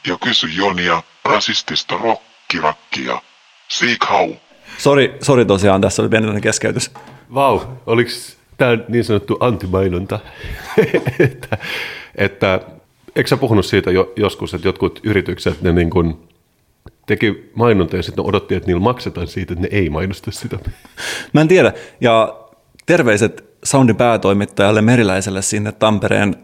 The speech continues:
Speaker 2: Norsunluutorniin. Tässä oli tällaiset rokkipäivitykset täältä Helsingistä.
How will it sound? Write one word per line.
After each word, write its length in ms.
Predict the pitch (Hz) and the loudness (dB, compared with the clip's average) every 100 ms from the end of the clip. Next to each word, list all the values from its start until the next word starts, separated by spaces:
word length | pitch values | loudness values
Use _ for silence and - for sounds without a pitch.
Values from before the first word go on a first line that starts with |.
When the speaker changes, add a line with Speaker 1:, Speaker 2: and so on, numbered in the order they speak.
| _ - | _ -2
Speaker 2:
Norsunluutorniin. 1120 | 117 117 104 98 101 95 98 101 101 98 101 - _ | 2 2 4 2 2 2 0 2 2 2 0 -4 _
Tässä 260 | - 110 123 | 0 2 2
oli 80 | 113 | 2
tällaiset 380 | 101 101 - - _ _ _ | 2 2 -2 -10 _ _ _
rokkipäivitykset 1040 | - 120 131 131 - 107 101 95 90 95 - | -2 2 0 -2 -4 0 0 -2 -4 -4 0
täältä 200 | 98 101 | 2 4
Helsingistä. 480 | 117 107 98 - | 4 2 -2 -4